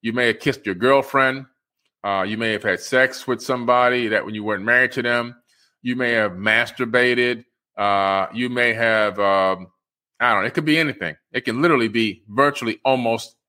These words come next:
anything. And what they do is they get these three guys from the church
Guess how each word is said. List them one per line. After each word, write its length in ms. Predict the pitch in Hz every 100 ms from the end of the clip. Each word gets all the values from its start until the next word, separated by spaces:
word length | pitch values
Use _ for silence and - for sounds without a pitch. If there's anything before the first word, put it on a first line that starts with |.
| _ -
anything. 440 | 143 110 - 87 -
And 120 | 113
what 120 | 123
they 100 | 117
do 240 | 104 165 147
is 80 |
they 120 | 107 107
get 220 | 123 175
these 200 | 139 123
three 240 | 123 143
guys 420 | 139 120 113 113 -
from 180 | 113
the 80 | 104
church 520 | 98 113 104 - -